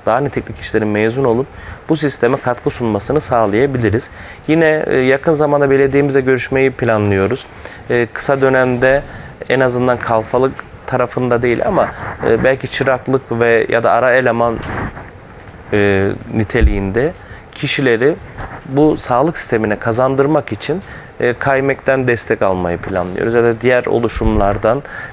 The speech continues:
diğer iştiraklerinden belediyemizin, e, bununla alakalı destek almak istiyoruz. Bayramdan sonra, bayram sonrasında da inşallah ziyaret ederiz. Bu isteklerimiz de yerine gelir. E, biz çünkü sağlık sisteminin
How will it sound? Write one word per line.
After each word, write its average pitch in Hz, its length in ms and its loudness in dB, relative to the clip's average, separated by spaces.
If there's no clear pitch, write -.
diğer 127 140 2
iştiraklerinden 101 800 0
belediyemizin, 104 760 0
e, 110 340 0
bununla 131 300 2
alakalı 113 600 2
destek 127 340 0
almak 117 360 0
istiyoruz. 127 460 0
Bayramdan 123 440 2
sonra, 127 480 2
bayram 127 320 2
sonrasında 101 680 0
da 143 160 4
inşallah 127 340 0
ziyaret 117 440 2
ederiz. 127 480 0
Bu 127 260 2
isteklerimiz 107 720 -2
de 110 60 0
yerine 113 300 2
gelir. 127 300 0
E, 143 140 -4
biz 120 160 -4
çünkü 160 200 -4
sağlık 147 460 2
sisteminin 131 640 0